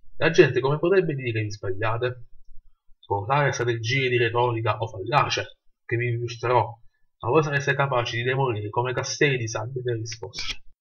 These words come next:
La domanda che mi sono fatto, che ora faccio a voi, è questa.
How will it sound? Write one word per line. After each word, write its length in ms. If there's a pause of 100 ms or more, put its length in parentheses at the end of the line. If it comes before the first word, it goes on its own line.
(100)
La 140
domanda 680
che 120
mi 140
sono 240
fatto, 600 (760)
che 140
ora 180
faccio 320
a 80
voi, 200
è 100
questa. 520